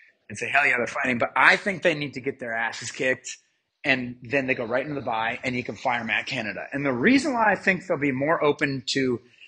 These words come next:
doing that is because they bench Mitchell Trubisky for Kenny Pickett.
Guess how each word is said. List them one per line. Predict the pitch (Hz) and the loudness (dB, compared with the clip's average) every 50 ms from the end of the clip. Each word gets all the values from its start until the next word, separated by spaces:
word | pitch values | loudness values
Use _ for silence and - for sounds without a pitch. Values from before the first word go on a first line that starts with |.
| - - - - _ _ _ _ - 139 | -20 -20 -20 -20 _ _ _ _ -6 2
doing | 127 220 214 226 226 | 4 4 6 6 6
that | 233 233 247 277 285 277 - 170 | 6 8 8 6 6 4 4 4
is | 170 165 147 | 4 4 4
because | 123 156 160 156 - 170 160 160 160 147 - | 4 2 2 4 6 6 8 8 8 6 6
they | - 151 160 170 | 6 8 8 8
bench | 147 147 165 170 160 - - 156 - - | 8 6 4 6 4 2 -4 -4 -8 -8
Mitchell | - 160 165 160 - 196 165 | -2 -2 0 0 0 -2 -2
Trubisky | - - 165 185 190 - - 202 185 | -2 0 0 0 0 2 0 -2 -2
for | - 190 - | -2 -4 -2
Kenny | - 190 190 190 | 0 0 0 0
Pickett. | - 285 - - - | -2 -2 -4 -4 -10